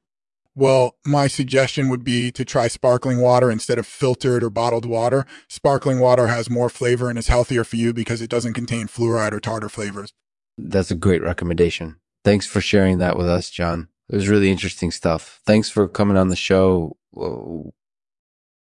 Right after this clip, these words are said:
Speaker 2: Thanks for listening to the Lexman Artificial Podcast. If you have any questions or comments, feel free to leave them in the comment section below or tweet us at Lexman Podcast.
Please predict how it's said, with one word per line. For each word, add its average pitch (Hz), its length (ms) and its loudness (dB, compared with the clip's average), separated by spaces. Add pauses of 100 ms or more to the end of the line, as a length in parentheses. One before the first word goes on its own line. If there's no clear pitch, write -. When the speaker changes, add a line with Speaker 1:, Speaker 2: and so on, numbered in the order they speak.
(400)
Speaker 2:
Thanks 107 200 0
for 104 100 4
listening 95 380 4
to 90 200 0
the 85 100 2
Lexman 95 360 2
Artificial 85 420 0
Podcast. 78 640 -2 (180)
If 90 120 -8
you 92 80 4
have 90 100 4
any 92 160 4
questions 95 420 0
or 85 60 0
comments, 90 480 0
feel 92 180 2
free 87 220 0
to 87 140 -6
leave 85 260 0
them 82 180 -2
in 78 60 -4
the 78 80 -6
comment 82 380 0
section 78 340 -4
below 76 380 -2
or 80 120 -4
tweet 87 300 0
us - 240 0
at - 80 -8
Lexman - 380 -4
Podcast. - 580 -2